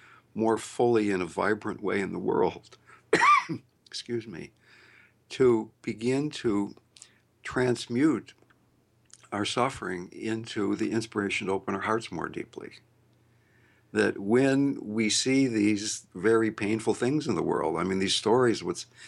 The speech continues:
happening to these migrants in Europe is, is just heart-wrenching. Or, uh, any number, I mean, so many different stories. You,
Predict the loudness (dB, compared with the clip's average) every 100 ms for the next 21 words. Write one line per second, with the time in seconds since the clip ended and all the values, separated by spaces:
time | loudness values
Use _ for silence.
0 | -18 -18 -2 -2 0 -2 -2 -2 -2 -2
1 | -4 -2 0 0 0 -2 -4 -6 -4 -2
2 | -2 -4 -8 -14 -12 -12 -8 -6 -4 -4
3 | -2 -4 -2 -2 -4 -6 -12 -18 _ _
4 | -20 -18 -18 -20 _ _ _ 0 2 2
5 | 0 -4 -14 -10 -10 -12 _ _ _ 0
6 | 4 4 4 0 0 -2 -2 -2 -2 0
7 | 2 2 0 -4 -8 -8 -4 -2 -2 -2
8 | -4 -6